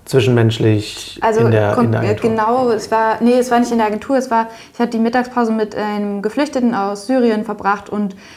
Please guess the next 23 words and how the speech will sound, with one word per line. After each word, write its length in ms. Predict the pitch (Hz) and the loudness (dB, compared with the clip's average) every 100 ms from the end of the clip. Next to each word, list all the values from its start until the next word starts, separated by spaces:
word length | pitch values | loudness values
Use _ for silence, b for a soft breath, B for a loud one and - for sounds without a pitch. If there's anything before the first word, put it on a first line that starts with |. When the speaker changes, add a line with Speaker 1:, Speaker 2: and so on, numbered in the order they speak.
| B | B
Speaker 2:
der 120 | 208 | -4
hat 160 | 208 190 | -4 -2
mir 100 | 208 | -4
erzählt, 600 | 190 196 208 208 196 - | -4 -2 0 0 -2 -6
äh, 160 | 208 196 | -6 -6
von 360 | 190 185 - | -8 -8 -4
seiner 200 | 196 196 | -2 -2
Flucht 240 | 196 320 320 | -2 -6 -4
erzählt. 420 | 190 160 165 - | -6 -6 -8 -8
Und 160 | 113 233 | -4 2
ich 80 | |
Speaker 1:
Mhm. 60 | 277 | 2
Speaker 2:
musste 220 | 254 214 | 2 -2
zurück 360 | - 208 262 311 - | -4 0 0 -2 -2
in 380 | 254 262 254 254 | 2 2 2 0
die 120 | 220 | 0
Agentur 540 | 226 220 - 254 269 | 2 0 0 0 2
und 300 | 240 240 240 B B B B _ | 4 4 2 B B B B _
wirklich, 440 | 214 247 240 233 - | 0 2 2 2 -2
äh, 220 | 214 196 | -2 0
Werbung 360 | 208 220 214 | 2 2 0
für 180 | 208 214 | -4 -4
eine 280 | 208 202 | -2 -2